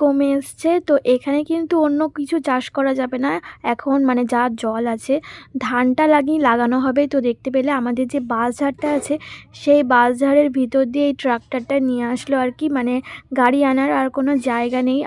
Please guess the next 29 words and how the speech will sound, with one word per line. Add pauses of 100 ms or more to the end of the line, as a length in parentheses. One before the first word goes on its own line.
আর
কি।
সেই, (180)
তারপরে
দেখো
ট্রাক্টরে
করে
ওইদিকে
এখন (120)
চাষ (140)
দেয়া
হচ্ছে। (200)
ছোট (140)
দিনের
পলা, (120)
তার
উপর (120)
ছোট (180)
বাচ্চা, (120)
তাই
সারাদিন
এই (120)
কাজকর্ম (140)
করতে
করতে
দিন (120)
কেটে
যায়। (300)
আমি